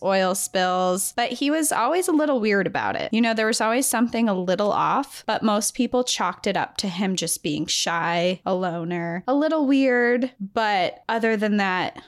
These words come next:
harmless. After high school, he went off and joined the Air Force, where he served for a few years before enrolling in school to become a computer programmer.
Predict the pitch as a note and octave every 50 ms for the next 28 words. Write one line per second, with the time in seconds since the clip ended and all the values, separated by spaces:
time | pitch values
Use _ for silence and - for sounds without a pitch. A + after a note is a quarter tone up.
0 | _ - - - - D3+ D3 - - - - - A#3 - - - - - - _
1 | A#3 A3+ G#3+ - G#3 G3 A3 A3 A3 - - A#3+ A#3+ C4+ B3+ B3 A3+ G3+ F#3+ F3+
2 | E3+ E3+ E3+ - - G3+ G3+ F#3+ G3 F3+ F3+ G3 A3 A3+ F3+ D#3+ E3 - - E3
3 | E3 F#3 B3+ C#4+ - - - G#3+ G#3 F#3+ F#3 - - G#3 G#3 - - - G3+ F#3
4 | F#3 F#3 F#3+ - - - G3 F#3 F#3+ G3+ G3 - - G3+ G#3 A3 A#3 A3+ F#3+ E3+
5 | E3 D#3 E3 F#3+ - - - G3+ G3 - - F3+ F3+ F3+ F3+ F#3 G#3 F#3+ F3+ E3+
6 | E3+ E3+ E3+ F#3 G3 G3 G3 - - - F3+ E3+ E3 - - - - F3 - -
7 | E3+ E3 E3+ - - E3+ D#3+ - - E3+ E3 E3 - - E3+ E3 D#3+ D#3+ - -
8 | F3 E3 E3 D#3 - D3 C#3+ C3 - - - - - G#3 A3+